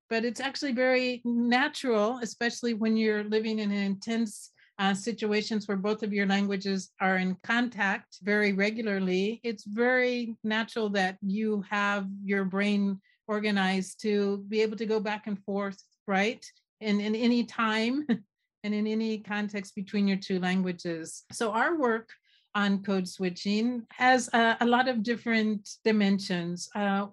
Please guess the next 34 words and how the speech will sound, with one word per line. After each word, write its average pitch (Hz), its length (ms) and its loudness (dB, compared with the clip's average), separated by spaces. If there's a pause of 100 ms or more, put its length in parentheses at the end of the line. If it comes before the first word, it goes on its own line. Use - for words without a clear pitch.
one 320 300 -2
thing, 262 480 0
we're 226 340 -2
interested 226 600 -2
in 202 280 0 (440)
children 254 640 -2
and 202 220 0
their 214 180 0
code 208 240 -4
switching 190 400 -4
behaviors, 170 920 -6
uh, 180 360 0
and 196 220 2
when 226 500 2 (360)
they 196 120 2
switch 190 520 -4
and 208 220 0
when 220 400 2
they 214 140 0
know 226 360 0
that 233 220 -2 (140)
they 262 100 -2
can't 285 380 -4
switch. 170 480 -6 (280)
So 233 520 0
as 240 160 0
I 240 80 0
said, 233 320 -2 (240)
uh, 220 160 0
code 294 200 -4
switching 240 600 0
in 208 240 2
the 202 80 0
linguistic, 214 800 -2